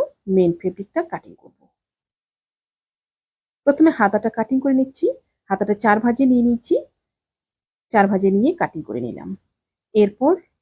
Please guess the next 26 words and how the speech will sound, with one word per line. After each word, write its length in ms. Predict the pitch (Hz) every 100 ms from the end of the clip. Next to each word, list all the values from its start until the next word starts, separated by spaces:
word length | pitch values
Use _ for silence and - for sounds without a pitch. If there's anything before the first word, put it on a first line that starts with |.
| _ _ -
সামনের 280 | 233 202 196 196
পোর্শন 260 | 220 - 285 240
এবং 140 | 247 254 - _ _ _ _ _ _ _ _ -
পেছনের 380 | 202 214 202 202
পোর্শনটা 420 | 214 - 247 330 523 - _ _ _ _ _ _ _ _ 190
দু 80 | 202 -
ভাজে 240 | 185 311 494
কাটিং 220 | 160 - 170
করে 120 | - 156
নেব। 140 | 170 - 196 _ _ _ 240
আশা 200 | 233 330
করছি 220 | 330 311 359 349
ভিডিওটি 340 | 202 180 180 202
আপনাদের 260 | 202 254 294 -
সকলের 280 | 220 214 220 220
ভালো 160 | 214 220
লেগেছে। 320 | 226 226 - 508 _ _ _ _
ভিডিওটি 320 | 190 185 175 180
ভালো 160 | 190 208 214
লাগলে 200 | 220 339 - _ _
অবশ্যই 320 | 180 185 - 233
লাইক, 120 | 220
কমেন্ট 220 | 226 226 220
এবং 100 | 226 -
শেয়ার 160 | 208 196
করবেন। 220 | 208 233